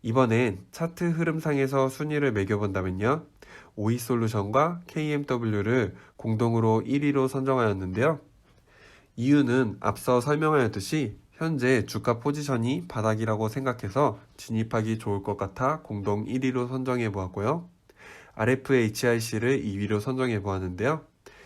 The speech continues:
이유는 앞서 설명드린 것과 같이 가장 안정적인 우상향 차트 모양을 하-, 갖추고 있어서 이 위로 선정해 보았습니다.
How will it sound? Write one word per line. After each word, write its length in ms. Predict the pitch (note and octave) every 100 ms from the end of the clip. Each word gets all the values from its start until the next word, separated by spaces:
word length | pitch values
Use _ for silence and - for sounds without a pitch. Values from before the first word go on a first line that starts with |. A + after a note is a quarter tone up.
| - -
이유는 640 | A2+ C3 A#2 A#2+ G#2 F2
앞서 320 | - G#2 - A#2
설명드린 560 | C#3 C#3+ C#3 C3+ A#2
것과 240 | A2 G#2 G2+
같이 460 | F#2 - E3+ F#3+ - _
가장 440 | - - G#2+ A2 F#2+
안정적인 720 | G#2 A2+ A2 G#2 A2 A2 G#2+ G2+
우상향 440 | G2 G#2+ G#2+ G#2+
차트 300 | D3+ D3 -
모양을 640 | D3 B2 A2 G2+ G#2 A#2
하-, 140 | G#2+ - -
갖추고 440 | A2 - A#2+ G#2+
있어서 480 | F2 F#2+ F2+ D3 A#2 - - -
이 100 | G2+
위로 240 | G2+ G#2 G#2
선정해 440 | C#3 C3+ C#3 C3
보았습니다. 640 | G#2+ F#2 - F2+ G#2+ F#2